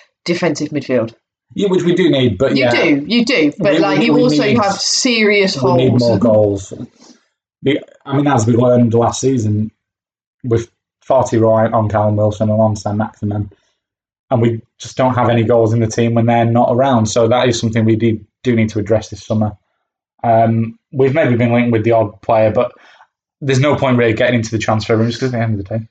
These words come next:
Speaker 2: we both, we all know
Speaker 1: You ain't
Speaker 2: Newcastle aren't
Speaker 1: getting
Speaker 2: gonna buy
Speaker 1: anyone.
Speaker 2: them.
Speaker 1: No, you ain't
Speaker 2: So,
Speaker 1: getting anyone.
Speaker 2: until Newcastle actually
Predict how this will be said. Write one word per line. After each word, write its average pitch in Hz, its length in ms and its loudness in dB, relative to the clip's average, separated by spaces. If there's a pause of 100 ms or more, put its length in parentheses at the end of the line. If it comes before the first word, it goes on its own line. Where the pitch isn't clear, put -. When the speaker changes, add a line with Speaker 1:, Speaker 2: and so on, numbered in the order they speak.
(120)
Speaker 2:
we 135 140 -6
both, 151 260 -4
we 139 120 0
all 135 120 -2
know 101 280 -2 (260)
Speaker 1:
You 113 80 -8
ain't 101 80 -4
Speaker 2:
Newcastle - 260 -2
aren't 104 140 0
Speaker 1:
getting 101 120 -2
Speaker 2:
gonna - 0 -
buy 101 160 0
Speaker 1:
anyone. 113 180 -6 (140)
Speaker 2:
them. 147 100 -16
Speaker 1:
No, 147 60 -12
you 147 80 -14
ain't 135 80 -10
Speaker 2:
So, 135 180 2
Speaker 1:
getting 135 120 2
anyone. 139 180 -20 (260)
Speaker 2:
until 156 380 0
Newcastle 143 540 -2
actually 127 800 -2